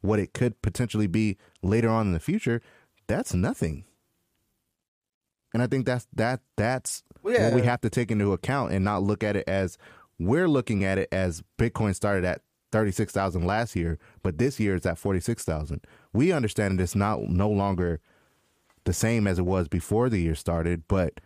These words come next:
Speaker 1: for new people getting in, these are the only prices that they see.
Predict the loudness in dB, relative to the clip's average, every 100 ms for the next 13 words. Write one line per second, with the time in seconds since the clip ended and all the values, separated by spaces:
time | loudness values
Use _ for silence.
0 | _ _ -2 2 2 2 2 0 0 0
1 | 0 0 -2 -4 _ _ _ _ -2 2
2 | 2 2 0 0 0 2 0 0 -2 -2
3 | 0 0 0 -2 -2 -2 -2 -2